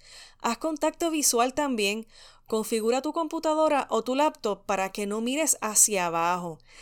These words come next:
Te recomiendo que levantes esa laptop para que esté al nivel de los ojos con esa cámara, incluso cuando eches un vistazo a tus diapositivas o al público en la pantalla.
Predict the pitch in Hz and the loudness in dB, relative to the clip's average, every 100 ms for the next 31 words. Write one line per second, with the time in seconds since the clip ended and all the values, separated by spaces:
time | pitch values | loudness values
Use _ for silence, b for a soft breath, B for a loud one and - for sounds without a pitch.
0 | B - 220 220 214 226 269 311 254 - | B 0 2 4 2 0 0 0 0 0
1 | 214 196 190 190 226 - 247 285 285 285 | -2 -2 -4 -6 -6 -2 0 2 2 0
2 | - 233 - 208 190 190 185 - - 240 | -2 -6 -4 -4 -2 -4 0 0 2 0
3 | - 233 226 202 190 196 196 233 262 277 | 0 -4 -4 -4 -4 -4 -2 0 2 2
4 | 277 277 - 208 185 190 - 220 - 202 | 2 -2 -2 -6 -4 0 0 0 -4 -2
5 | 233 185 170 B B B B - 214 214 | -2 -2 -4 B B B B -6 -6 -2
6 | 254 339 294 247 220 190 185 185 - 240 | 0 4 4 2 0 -2 -2 -4 -2 0
7 | - 262 254 262 - 294 285 254 - - | 0 -2 -4 -4 2 4 4 2 -2 -2
8 | 196 - 262 247 285 285 294 311 311 285 | -2 0 -2 0 0 2 0 0 -2 0
9 | 233 - 190 185 - 294 294 226 190 170 | 0 0 -2 -4 -2 0 0 -2 -4 -4
10 | 165 165 160 - 170 165 156 | -6 -10 -10 -8 -4 -4 -6